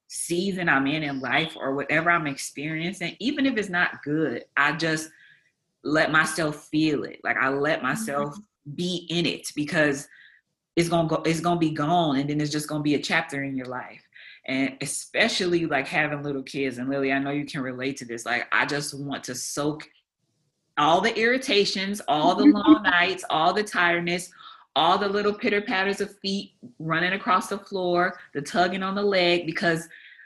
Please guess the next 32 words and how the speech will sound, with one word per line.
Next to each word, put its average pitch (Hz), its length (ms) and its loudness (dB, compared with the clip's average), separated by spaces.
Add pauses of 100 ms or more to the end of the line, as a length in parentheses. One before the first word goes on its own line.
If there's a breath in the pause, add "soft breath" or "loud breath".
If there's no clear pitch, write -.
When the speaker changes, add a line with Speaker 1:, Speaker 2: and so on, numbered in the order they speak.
(160)
Speaker 1:
um, 156 560 2
people 233 260 2
always 170 520 6
say, 185 240 4
that's 175 220 2
what - 140 0
older 233 180 4
people 233 260 0
always 208 400 4
say. 240 160 2
They're 185 140 4
like, 170 220 4
"Slow 185 420 -2
down, 202 300 2
enjoy." 160 560 0
And 147 220 0
so 156 260 0
I'm 180 180 2
trying 175 300 2
to - 160 0
actually 151 480 0 (100)
do 214 320 4
that 139 360 2 (340 loud breath)
instead 156 300 2
of 165 60 2
having 165 220 0
to 139 80 -2
say, 165 220 -4
"I 139 120 -2
wish 147 300 -6
I 156 120 -10
woulda 170 500 -4